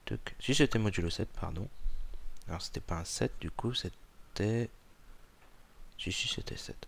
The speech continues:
ok. Donc, trois, c'est congru à trois modulo sept. Donc, trois x carré,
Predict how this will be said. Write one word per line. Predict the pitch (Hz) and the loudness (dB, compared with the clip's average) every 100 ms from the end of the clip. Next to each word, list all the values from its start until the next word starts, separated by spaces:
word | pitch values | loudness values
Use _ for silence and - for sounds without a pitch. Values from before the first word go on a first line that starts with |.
| - | -6
ok. | 117 - - - - - - - - | -6 -6 -8 -12 -14 -12 -12 -6 -2
Donc, | 101 | 2
trois, | - 110 107 | 6 8 8
c'est | 104 87 | 6 0
congru | - 90 87 90 | -2 -2 0 0
à | 87 85 - - - - - | 2 0 -4 -10 -10 -8 -6
trois | - 101 95 | 4 4 4
modulo | 95 87 - - - | 2 -4 -4 -2 -2
sept. | - 143 165 - - - - - - - - - - - - - - - - - - | 6 6 6 0 0 0 0 -4 -8 -10 -12 -12 -14 -14 -18 -20 -18 -18 -18 -10 2
Donc, | 113 131 - - - - - - - - - | 4 4 0 -4 -6 -8 -8 -12 -12 -12 -6
trois | - 101 98 | 0 2 2
x | - - | -2 -2
carré, | 90 87 95 | 0 2 2